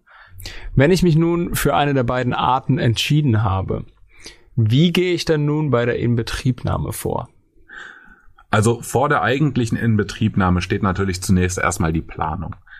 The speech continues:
Speaker 2: Planung heißt, ich mache mir Gedanken, wie sieht meine Anlage aus, welche Geräte baue ich ein. Ich vergebe zum Beispiel, äh, Adressen, also ich plane, weil das ist ja gerade beim Bus auch eines der Punkte.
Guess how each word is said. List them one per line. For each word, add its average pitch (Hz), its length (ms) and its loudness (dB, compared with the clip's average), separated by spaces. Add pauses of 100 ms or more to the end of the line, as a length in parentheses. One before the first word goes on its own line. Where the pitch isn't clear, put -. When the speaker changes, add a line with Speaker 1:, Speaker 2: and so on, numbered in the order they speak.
(140)
Speaker 2:
Planung 117 480 2
heißt, 98 520 -2
ich 98 160 -2
mache 123 260 2
mir 110 160 2
Gedanken, 104 760 -2 (200)
wie 98 160 2
sieht 92 160 0
meine 87 280 0
Anlage 82 440 -2
aus, 110 420 0
welche 85 220 -4
Geräte 98 420 -2
baue 98 260 0
ich 98 200 -6
ein. 98 360 -2 (240)
Ich - 140 -4
vergebe 107 500 2
zum 107 220 0
Beispiel, 95 800 0
äh, 87 300 0
Adressen, 98 640 -2
also 87 180 -2
ich - 220 -8
plane, 107 560 0
weil 82 220 -2
das 87 180 -4
ist 87 160 -4
ja 101 80 0
gerade 92 240 -2
beim 87 240 -2
Bus 95 160 -4
auch 87 240 -2
eines 95 240 0
der 87 140 -2
Punkte. 104 480 -2